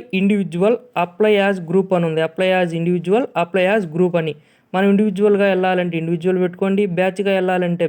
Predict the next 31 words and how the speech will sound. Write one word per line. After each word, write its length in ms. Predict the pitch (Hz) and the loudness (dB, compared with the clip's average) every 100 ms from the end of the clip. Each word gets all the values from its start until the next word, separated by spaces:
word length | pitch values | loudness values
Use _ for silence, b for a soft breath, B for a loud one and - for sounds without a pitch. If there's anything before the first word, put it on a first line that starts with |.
| 147 | -2
బ్యాచ్‌గా 300 | 151 151 175 170 | -4 -2 -2 -2
పెట్టుకోండి, 440 | 170 - 170 190 226 b b b 165 | -4 -4 -2 -2 -4 b b b -4
బ్యాచ్ 300 | 180 185 196 | -2 0 -2
వెళ్ళాలంటే 440 | 190 190 185 180 214 190 | 0 0 -2 -2 -2 0
అదే 140 | 185 156 | -2 -2
గ్రూప్‌గా 280 | 180 175 185 165 | -2 0 0 0
పెట్టుకోండి. 320 | 160 165 156 | -4 -4 -4
Apply 200 | 151 175 170 202 | -2 -2 0 -2
as 100 | 202 - 151 | -6 -16 -6
group, 200 | 165 165 - - b b b | -2 -2 -6 -20 b b b
apply 280 | 170 175 214 214 | -8 -2 2 2
as 80 | 208 190 | 2 0
individual 400 | 196 190 180 175 | 0 0 0 -2
అంటే 180 | 175 262 - | -2 -4 -4
సింగిల్ 340 | 214 214 214 202 | 0 2 4 2
వెళ్ళవచ్చు, 440 | 170 160 151 - 320 - b b b 180 | 2 0 -2 -4 -12 -12 b b b -8
apply 280 | 175 220 214 | -2 2 2
as 80 | 196 165 | 2 0
group 180 | 185 185 | -2 -2
అంటే 160 | 190 285 - | -4 -2 0
పది 180 | 196 190 | 0 2
నుంచి 160 | 196 196 202 | 0 -2 -2
పదిహేను 320 | 180 180 170 165 | 0 2 0 0
మంది 180 | 170 151 165 | -2 0 0
బ్యాచ్ 200 | 170 - | -2 -4
క్రియేట్ 200 | 175 170 165 | -6 -4 -4
చేసుకొని 280 | 156 175 165 | -6 -4 -2
వెళ్ళవచ్చు. 360 | 156 156 147 220 196 202 | 0 0 -2 -2 2 2
Area 180 | 220 214 202 | 4 2 0
of 60 | 196 | -2
services 400 | 175 175 175 | -2 -2 -4